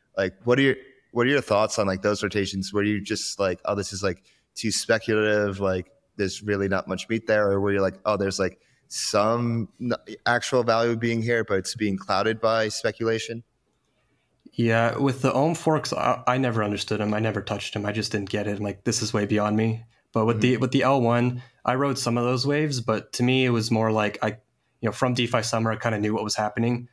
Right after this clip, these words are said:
Speaker 2: Um, and then I, I ended up writing, like, a blog post about exactly what happened. But, like, to me, like, there was, you know, some chains that had some innovations, they had some useful properties, doing something new. But a lot of the times they were just kind of a fork with a money printer. And it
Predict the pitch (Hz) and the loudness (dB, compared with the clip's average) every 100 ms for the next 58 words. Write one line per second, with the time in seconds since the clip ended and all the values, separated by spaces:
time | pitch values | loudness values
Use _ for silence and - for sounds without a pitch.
0 | _ _ - - 95 - _ - 107 107 | _ _ -10 -8 -8 -10 _ -4 -2 0
1 | 107 - 113 110 107 107 104 101 98 101 | -2 -2 0 0 0 -2 -2 -2 -4 -2
2 | 107 104 110 - 104 101 107 104 - 104 | -2 0 -2 -2 -4 -6 -6 -6 -4 -4
3 | 107 107 117 110 104 101 _ - _ _ | -4 -2 -2 -2 -4 -6 _ -20 _ _
4 | - 123 120 117 131 127 - 123 98 - | 0 2 2 2 2 0 -2 0 0 0
5 | 151 147 147 135 123 123 - 117 113 110 | 0 2 2 2 0 0 0 2 2 2
6 | 107 107 - 107 107 107 - 110 107 107 | 0 0 -2 -2 -2 -2 -2 0 0 0
7 | - 104 107 104 107 104 104 113 104 - | -2 -6 -4 -4 -2 -2 -2 -2 -2 -2
8 | 113 104 101 101 - _ _ - 120 127 | -2 -2 -2 -2 -6 _ _ -2 2 4
9 | 127 120 117 110 107 107 107 - 107 104 | 2 2 0 2 0 0 -2 -2 -4 -4
10 | - 110 110 - 104 104 113 127 123 151 | -4 -4 -4 -8 -4 -2 0 0 0 -2
11 | - _ _ _ - 110 107 107 - | -4 _ _ _ -4 0 2 2 0